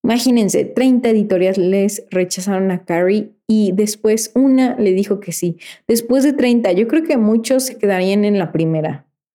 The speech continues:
O ni siquiera en-, en-, lo enviarían a una editorial. Así que él simplemente siguió escribiendo porque eso era lo que le amaba. Eso era lo que le llenaba su alma. Sabía que si el mundo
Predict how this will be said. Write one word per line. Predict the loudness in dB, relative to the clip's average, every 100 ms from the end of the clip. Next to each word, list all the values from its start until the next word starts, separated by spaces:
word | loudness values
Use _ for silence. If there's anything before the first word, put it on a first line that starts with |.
| _ _
O | 2
ni | 2
siquiera | 2 0 0 2
en-, | 2 0
en-, | -2 -2 0
lo | 0
enviarían | 2 0 0 0 0 0
a | 0 0
una | 0 0
editorial. | 0 -2 -2 -2 -2 -4 -12 _ _ _ _ _
Así | -2 0 0
que | 2 2 2 2
él | 2 0
simplemente | -2 0 2 4 2 4 2 0
siguió | 0 0
escribiendo | 0 2 2 4 2 0
porque | -4 0 0 2
eso | 0 2 0
era | 2
lo | 0 0
que | 0 2 0 -2
le | -2 0
amaba. | 0 0 -2 -6 -10 _ _ _ _
Eso | 0 2
era | 2
lo | 2 2
que |
le | 0
llenaba | 2 2 0 0
su | 0
alma. | 0 0 -2
Sabía | -2 0 0 -2
que | 0 2 0 -2
si | -2 0 2 2
el | 2
mundo | 2 2 2 2 2 0 -4 -14